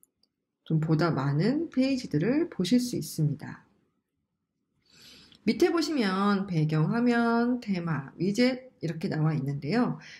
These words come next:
그중에서 위젯을 한번 해보려고 합니다. 위젯을 한번 눌러볼게요. 위젯이라는 것은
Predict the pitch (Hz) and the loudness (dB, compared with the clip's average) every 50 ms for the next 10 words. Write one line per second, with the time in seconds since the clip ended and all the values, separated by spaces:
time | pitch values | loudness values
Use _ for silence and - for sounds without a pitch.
0 | - _ - - 202 190 226 226 208 208 208 190 156 131 147 175 185 180 262 277 | -20 _ -4 -4 -2 0 2 0 0 0 0 -2 -2 0 2 0 2 2 2 2
1 | 262 262 240 208 202 190 175 165 156 180 196 202 202 185 170 156 143 147 156 170 | 2 2 0 0 0 -2 0 0 0 0 0 -2 -2 -2 -2 0 0 0 0 2
2 | 196 214 214 202 143 139 139 139 143 143 143 143 151 - - - - - - - | 2 0 0 -2 -4 -6 -6 -8 -8 -10 -10 -12 -14 -18 -20 -20 -20 -20 -20 -20
3 | - _ - 185 185 233 226 220 226 202 185 165 160 165 220 254 302 311 - - | -8 _ 0 2 4 4 2 2 0 -4 -2 -2 -2 0 0 0 0 -2 -4 -2
4 | 240 254 277 277 240 151 - - - - - - _ _ _ _ _ _ _ _ | -2 0 0 0 -2 -4 -8 -12 -18 -20 -20 -20 _ _ _ _ _ _ _ _
5 | _ _ _ _ _ _ _ _ _ - - - _ _ - 180 180 214 247 254 | _ _ _ _ _ _ _ _ _ -20 -20 -20 _ _ 0 0 4 4 4 2
6 | 247 254 240 233 214 202 175 151 151 151 160 262 262 208 151 151 | 2 0 0 0 0 0 -2 -2 -2 -2 -2 -2 -2 -2 -2 -4